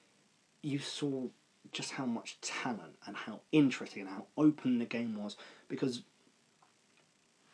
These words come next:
they both took it seriously, but they still had such an energy that you don't usually get in league games. So to an extent, some F A Cup games,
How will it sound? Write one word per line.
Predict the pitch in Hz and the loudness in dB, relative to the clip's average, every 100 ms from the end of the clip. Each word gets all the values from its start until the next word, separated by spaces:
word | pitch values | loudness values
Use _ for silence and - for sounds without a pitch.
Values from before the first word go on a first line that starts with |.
| - - - | -20 -12 -2
they | 151 | -2
both | - 196 202 | 2 2 2
took | - - | 0 -2
it | - | -4
seriously, | - 135 131 120 113 - 120 110 101 - - _ _ _ | -2 2 4 4 0 -2 -4 -4 -8 -18 -20 _ _ _
but | - 120 | -6 -6
they | 113 - | -6 -10
still | - - 170 165 | -10 -4 0 0
had | 131 135 | -2 -6
such | - 117 - | -6 -8 -6
an | 139 - _ 147 | -8 -8 _ 2
energy | 143 127 - 110 104 - - - | 4 4 2 -2 -2 -6 -14 -6
that | 123 | -2
you | 131 | -2
don't | 123 139 131 117 | 2 2 2 0
usually | 117 101 101 | -4 -4 -8
get | 104 98 - - - | -6 -6 -6 -12 -10
in | 101 98 95 90 90 - _ - | -8 -8 -8 -10 -14 -20 _ -8
league | 107 101 | -6 -6
games. | - - - | -8 -14 -14
So | 117 | -8
to | 240 | -6
an | |
extent, | 233 - 208 | -4 -4 -4
some | - 156 - | -4 -6 -6
F | 135 120 | -8 -6
A | |
Cup | - - - - | -8 -10 -14 -14
games, | - - - - | -16 -18 -20 -20